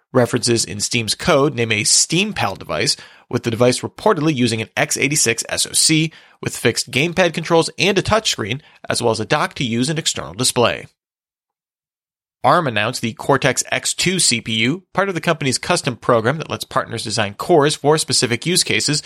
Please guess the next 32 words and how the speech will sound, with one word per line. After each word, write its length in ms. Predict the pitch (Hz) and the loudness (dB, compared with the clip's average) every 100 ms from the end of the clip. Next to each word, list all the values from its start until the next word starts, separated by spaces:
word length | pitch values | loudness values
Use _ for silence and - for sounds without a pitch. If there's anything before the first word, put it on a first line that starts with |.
| - - - | -10 -20 -6
promising 320 | - 147 151 | -2 0 0
sixteen 380 | 131 214 214 196 | 2 2 2 -2
percent 320 | 160 147 147 | 0 0 0
improved 340 | - - 92 - | -2 -8 -10 -8
performance. 600 | 123 - 143 110 - - _ _ _ _ _ - | -8 2 2 2 -8 -12 _ _ _ _ _ -2
Arm 180 | 113 - | -2 2
also 300 | 123 156 127 | 0 2 2
announced 400 | 113 113 165 - | 2 2 0 -2
new 140 | 117 | -4
high-performance 840 | - 127 120 107 - 196 220 123 | -2 -2 -2 -6 -2 0 0 -2
cores, 420 | - 110 95 147 - | -2 -2 -2 -4 -4
the 120 | - | -8
Cortex 500 | - - 127 120 - - | -8 0 0 0 -2 -2
A 180 | 104 107 | -2 2
seven 300 | - 98 85 | 0 0 -4
ten, 420 | - 170 156 160 - - - | -2 0 0 -2 -12 -10 0
offering 320 | 143 - 143 | 0 2 0
thirty 360 | - - 208 233 | -2 0 2 2
percent 320 | 131 110 - | 0 0 -2
better 160 | 92 - | -4 -2
power 300 | - 190 147 | 0 0 0
efficiency 500 | - 113 113 175 - | -2 -2 -2 -4 -2
and 240 | 160 180 | -2 0
ten 160 | 190 214 | 0 0
percent 300 | 151 127 - | 0 0 0
better 160 | 113 | -2
performance 460 | 110 107 147 139 - | -2 0 0 0 -4
than 80 | 113 | -6
the 100 | 104 | -8
Cortex 500 | - 123 113 113 - | 0 2 2 -2 -2
A 80 | - | -4
seventy-eight, 640 | 85 82 - 92 123 147 | -2 -2 -4 -2 0 0